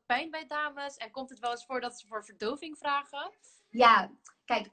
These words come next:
Speaker 2: eh, botox of botuline eigenlijk, hè, dat prikken, dat duurt niet zo lang.
Speaker 1: Oké.
Speaker 2: Dat duurt een paar minuten en dan ben je
Speaker 1: Mhm.
Speaker 2: klaar. Dus over het algemeen verdoven we dat niet.
Speaker 1: Oké.
Speaker 2: Want het zit er zo op.
Speaker 1: Ja.
Speaker 2: Eh, filler, met name lippen, dat duurt wat langer.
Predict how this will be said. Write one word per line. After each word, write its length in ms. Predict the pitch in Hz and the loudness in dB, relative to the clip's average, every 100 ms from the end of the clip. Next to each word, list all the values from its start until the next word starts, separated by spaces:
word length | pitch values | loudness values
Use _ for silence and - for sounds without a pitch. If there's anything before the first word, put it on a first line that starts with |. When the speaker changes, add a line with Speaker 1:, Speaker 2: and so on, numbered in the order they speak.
| - | -6
Speaker 2:
eh, 240 | 220 220 | -4 -2
botox 540 | 196 226 285 359 466 - | 0 0 0 -4 -6 -6
of 160 | - | -4
botuline 500 | 202 220 240 233 269 | 0 0 2 2 2
eigenlijk, 420 | 285 277 269 262 254 | 2 2 0 -2 0
hè, 120 | 262 | 2
dat 260 | 220 254 | 2 2
prikken, 280 | - 254 254 | 2 0 2
dat 160 | 220 214 | 0 0
duurt 180 | 233 226 | 0 0
niet 180 | 220 | 0
zo 140 | 220 185 | -2 -2
lang. 420 | 156 143 - - - | -2 -4 -10 -20 -8
Speaker 1:
Oké. 100 | 208 | -2
Speaker 2:
Dat 140 | 214 | 2
duurt 180 | 247 240 | 2 2
een 100 | 240 | 6
paar 220 | 220 220 | 6 6
minuten 520 | 220 240 269 294 277 | 4 6 6 6 2
en 120 | 220 | 0
dan 160 | 220 208 | 0 2
ben 100 | 196 | 2
je 40 | 202 | 2
Speaker 1:
Mhm. 80 | 196 | 0
Speaker 2:
klaar. 420 | 196 180 220 302 - - - | 0 0 -2 -6 -8 -16 -6
Dus 200 | 208 - | -2 0
over 240 | 220 247 | 2 2
het 100 | 240 | 6
algemeen 520 | 220 269 269 240 233 | 6 6 6 2 0
verdoven 400 | 220 202 202 196 | 0 2 2 0
we 80 | 165 | -6
dat 200 | - - | -6 -8
niet. 340 | - - - - | -12 -18 -20 -6
Speaker 1:
Oké. 400 | 185 - - - - _ _ - - | -2 0 -2 -4 -16 _ _ -20 0
Speaker 2:
Want 260 | 196 196 - | 2 4 0
het 160 | 196 | 2
zit 180 | 240 214 | 4 4
er 80 | 202 | 2
zo 180 | - 190 | 4 4
op. 360 | 202 269 - - | 6 2 0 2
Speaker 1:
Ja. 300 | 202 175 - - | 4 4 2 -6
Speaker 2:
Eh, 180 | 208 202 | -4 -2
filler, 500 | - 240 247 269 285 | 2 6 6 6 4
met 120 | 220 | 4
name 280 | 208 214 214 | 4 4 4
lippen, 520 | 208 208 233 202 247 | 2 4 4 4 4
dat 140 | 208 202 | 0 2
duurt 180 | 202 | 0
wat 140 | 196 196 | 0 4
langer. 540 | 185 190 214 254 359 | 4 4 2 0 -2